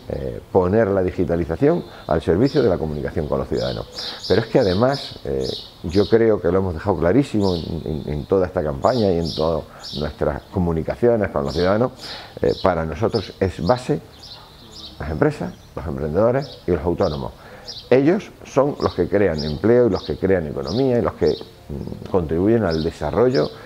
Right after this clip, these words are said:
económico de esta ciudad. Y para nosotros van a ser, eh, bueno, pues, eh, a, a los que más vamos a cuidar para conseguir los objetivos del desarrollo económico. Nuestras políticas de desarrollo económico van a ir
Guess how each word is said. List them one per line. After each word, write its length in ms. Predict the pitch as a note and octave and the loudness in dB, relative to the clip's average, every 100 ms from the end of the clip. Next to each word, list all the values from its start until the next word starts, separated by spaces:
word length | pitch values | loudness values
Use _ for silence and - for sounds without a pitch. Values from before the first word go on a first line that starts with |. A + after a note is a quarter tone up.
| - | -8
económico 720 | - E2+ F#2 B2 B2 C3 B2+ | -4 0 0 0 0 0 0
de 160 | E2+ F#2 | 0 0
esta 160 | G2 | 0
ciudad. 300 | F2 E2+ A#1+ - - - - | 0 0 -2 -6 -16 -18 -2
Y 60 | A2+ | 0
para 300 | G2 E2+ D2+ | 2 2 0
nosotros 540 | C#2+ - B2 C3 C#3 - | -2 -2 0 2 0 -2
van 240 | F2 G2+ | 0 2
a 60 | F#2+ | 2
ser, 340 | - B2+ A#2+ - | 2 2 2 -2
eh, 180 | C#2+ - | -6 -2
bueno, 240 | D#2+ - - | -4 -4 -8
pues, 140 | - - - - | -10 -12 -12 -6
eh, 100 | D2 - | -4 -2
a, 60 | - | -4
a 200 | - F#2+ | 0 -2
los 140 | F2 | -2
que 100 | - | 0
más 300 | G2+ C#3 C#3+ - | 2 2 0 -6
vamos 460 | F#2+ G2+ B2 A2+ A2 | -2 0 0 -2 -2
a 100 | G#2 | -2
cuidar 480 | - G2 G2+ E3+ G3+ - - - | 2 4 4 2 -2 -12 -8 0
para 220 | G2 F#2 | 2 2
conseguir 580 | F2 F2+ D#2 D#2+ A2+ B2+ | 0 0 0 2 4 4
los 140 | G2+ | 2
objetivos 420 | D2+ E2+ C3 B2 | 0 0 2 2
del 160 | G2+ D#2+ | 2 0
desarrollo 460 | D2+ D#2 D#2 F#2 | -2 -2 0 0
económico. 500 | E2+ D2 A#1 A1+ A1 - - - - | 0 -2 -6 -8 -10 -12 -12 -10 -4
Nuestras 340 | F2+ G2+ - | 0 0 2
políticas 540 | - A2+ C#3 E2 C2+ C#2+ | 2 4 2 0 -2 -2
de 60 | |
desarrollo 400 | D2 D#2+ D2+ C2 | -2 -2 -4 -4
económico 400 | C#2 A#2 B2+ A#2 | -2 -2 0 0
van 160 | G#2+ A#2 | 2 2
a 60 | |
ir 140 | C#3 | 0